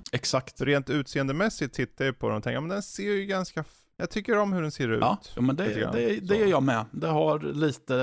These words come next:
Speaker 1: Det, det har ju det här lite retro-pixliga så, men
Speaker 2: Ja,
Speaker 1: ändå,
Speaker 2: precis.
Speaker 1: jag gillar ju ändå de äventyrsspelen de har publicerat på sistone, att ja, det har varit retrografik, men att det ändå har känts som att de ändå har försökt att jobba in mer
Speaker 2: Mm.
Speaker 1: detaljer.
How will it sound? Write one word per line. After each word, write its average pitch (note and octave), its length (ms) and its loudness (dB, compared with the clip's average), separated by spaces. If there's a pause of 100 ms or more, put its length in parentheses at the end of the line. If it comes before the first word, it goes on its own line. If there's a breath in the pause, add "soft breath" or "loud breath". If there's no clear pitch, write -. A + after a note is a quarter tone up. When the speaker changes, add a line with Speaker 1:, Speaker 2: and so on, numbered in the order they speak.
(800)
Speaker 1:
Det, - 140 -8
det D#3+ 100 2
har C#3+ 220 6
ju D3 60 2
det C#3+ 80 4
här A#2 120 6
lite A#2+ 360 4
retro-pixliga A#2 1200 -2
så, A2+ 300 -2
men A2+ 300 2
Speaker 2:
Ja, C#3 380 4
Speaker 1:
ändå, C3+ 340 4
Speaker 2:
precis. A2 440 0 (640 loud breath)
Speaker 1:
jag D#3+ 120 4
gillar D3+ 320 4
ju G3 180 4
ändå B2 440 4
de B2+ 420 2 (340)
äventyrsspelen B2 880 4
de B2 140 4
har A#2 80 2
publicerat A#2+ 760 2
på B2 80 0
sistone, A#2+ 440 2
att A#2 120 -4
ja, C#3 140 4
det D#3 80 2
har G3+ 320 2
varit C3 380 2
retrografik, A#2+ 1080 0
men B2+ 120 6
att B2+ 120 2
det D3 80 4
ändå C3 180 4
har C3 80 4
känts A#2+ 400 4
som C3 120 6
att A#2+ 100 -2
de C3+ 100 4
ändå B2+ 200 6
har B2 40 2
försökt - 680 2
att E3 60 4
jobba D3+ 300 4
in B2 360 4
mer C3 380 6
Speaker 2:
Mm. G#2+ 140 0
Speaker 1:
detaljer. B2+ 680 2